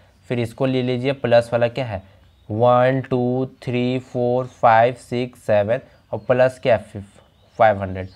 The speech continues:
माइनस अब इसको ले लेते हैं, फ़ाइव कितना ज़ीरो था इसमें? वन, टू, फ़ोर, सिक्स, एट, तो फ-, अ, ज-, वन, टू, थ्री, फ़ोर, फ़ाइव, सिक्स, सेवन, एट, माइनस ये वाला,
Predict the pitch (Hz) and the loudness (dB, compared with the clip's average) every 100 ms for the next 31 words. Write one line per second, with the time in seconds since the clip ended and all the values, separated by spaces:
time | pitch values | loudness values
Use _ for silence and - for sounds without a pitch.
0 | _ _ _ 123 127 131 143 127 120 117 | _ _ _ -2 0 2 0 0 -4 -4
1 | 139 131 127 131 127 131 _ _ _ _ | -4 0 0 -2 -8 -10 _ _ _ _
2 | _ 123 127 131 131 160 165 131 120 110 | _ 4 4 2 -6 -4 -2 -2 -4 -4
3 | 110 107 110 117 120 120 107 98 _ 127 | -4 0 0 0 -2 -6 -8 -14 _ -6
4 | 123 127 127 - 117 117 120 120 - 120 | -4 -4 -6 -10 -6 -4 -4 -6 -10 -8
5 | 120 120 98 95 - _ _ - - - | -8 -8 -12 -12 -14 _ _ -20 -16 -8
6 | 120 104 110 - 120 117 117 120 117 117 | -6 -6 -8 -10 0 2 2 0 -6 -6
7 | 113 113 113 113 110 110 - 107 107 107 | -4 -6 -6 -6 -6 -6 -8 -6 -6 -4
8 | - 104 107 104 110 107 107 - 104 101 | 0 0 0 -6 -8 -8 -10 -4 -2 -2
9 | 110 92 98 101 _ _ _ 110 110 113 | -6 -8 -10 -12 _ _ _ -4 -4 -4
10 | 113 117 113 117 | -6 -2 0 0